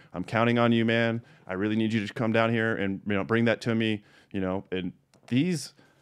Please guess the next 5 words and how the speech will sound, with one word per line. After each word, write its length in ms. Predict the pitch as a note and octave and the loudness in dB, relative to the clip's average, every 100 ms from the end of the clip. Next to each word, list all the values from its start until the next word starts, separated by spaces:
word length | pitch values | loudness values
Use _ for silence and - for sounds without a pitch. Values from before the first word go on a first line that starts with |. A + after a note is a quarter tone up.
| _ | _
new 340 | G#2 B2+ F#3 F3 | 0 4 4 4
hire 360 | D3 D#3+ D3+ | 4 4 4
managers 720 | A#2 A#2 C#3+ A2+ F2+ D2 - - _ _ _ _ _ _ - | 2 2 2 0 -4 -8 -12 -18 _ _ _ _ _ _ -4
who 80 | G#2+ | 2
no, 260 | B2+ A#2+ | 2 2